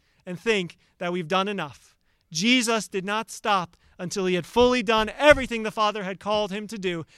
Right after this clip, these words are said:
and we should not need either. And let us not get caught up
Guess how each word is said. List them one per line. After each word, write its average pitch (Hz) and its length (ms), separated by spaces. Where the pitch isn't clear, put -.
and 160 180
we 208 180
should 196 220
not 196 220
need 175 320
either. 165 460
And 185 160
let 226 200
us - 140
not 233 220
get 214 200
caught 202 260
up 208 240